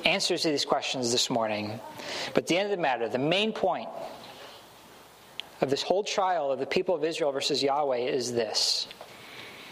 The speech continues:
The Lord silently endured trial and judgment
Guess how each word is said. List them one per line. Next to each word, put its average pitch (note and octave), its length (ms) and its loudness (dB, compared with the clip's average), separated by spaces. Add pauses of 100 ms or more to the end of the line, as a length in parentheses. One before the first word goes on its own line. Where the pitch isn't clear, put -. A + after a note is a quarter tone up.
(560)
The - 80 4
Lord E3+ 420 2
silently F3+ 640 0
endured D3+ 540 0
trial F3 720 0
and C3+ 200 2
judgment A#2+ 720 0